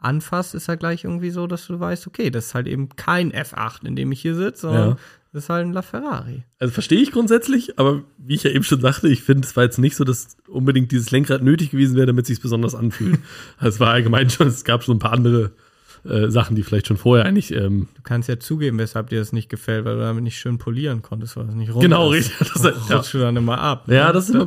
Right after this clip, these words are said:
Speaker 2: genau, richtig.
Speaker 1: Das ist das Problem,
Speaker 2: Auch mit diesen
Speaker 1: ne?
Speaker 2: dämlichen Carbon, äh,
Speaker 1: Ja, eben.
Speaker 2: schwitzige Hände und dann zack, ja. Genau, das kommt dazu.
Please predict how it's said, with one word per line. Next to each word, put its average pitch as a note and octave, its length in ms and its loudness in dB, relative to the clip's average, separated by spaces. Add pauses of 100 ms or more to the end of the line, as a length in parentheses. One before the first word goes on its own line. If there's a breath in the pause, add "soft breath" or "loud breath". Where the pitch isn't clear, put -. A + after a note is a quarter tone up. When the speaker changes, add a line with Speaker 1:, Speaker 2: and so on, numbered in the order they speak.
(160)
Speaker 2:
genau, D3+ 240 6
richtig. A#2 260 0
Speaker 1:
Das D3 100 0
ist - 80 -8
das A2+ 140 -4
Problem, A2 320 -2
Speaker 2:
Auch A#2+ 60 6
mit C3+ 80 6
diesen A2 120 4
Speaker 1:
ne? B2 40 4
Speaker 2:
dämlichen C3 320 4
Carbon, D3+ 480 6
äh, B2+ 180 6
Speaker 1:
Ja, C3+ 200 4
eben. F3 280 -2
Speaker 2:
schwitzige B2+ 320 2
Hände D3+ 220 6
und C3+ 100 2
dann B2+ 140 0
zack, - 320 -2
ja. A#2+ 320 2 (560 soft breath)
Genau, A#2+ 260 2
das A2 160 -2
kommt B2 180 2
dazu. A2+ 280 0